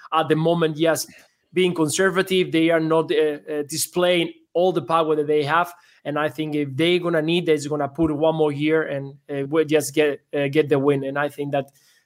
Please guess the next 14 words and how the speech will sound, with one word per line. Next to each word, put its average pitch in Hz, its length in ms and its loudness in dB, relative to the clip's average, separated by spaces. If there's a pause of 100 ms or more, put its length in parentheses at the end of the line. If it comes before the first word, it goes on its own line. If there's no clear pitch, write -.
(140)
Wales 151 260 4
doesn't 139 340 -2
have 131 160 -2
a 131 60 -6
chance. 135 280 -4 (100)
Maybe 247 320 0
they 226 140 0
give, 202 180 -2
they 190 120 0
will 185 140 0
shut 196 240 0
me 196 100 0
<laughs> 190 100 0
down 185 280 -2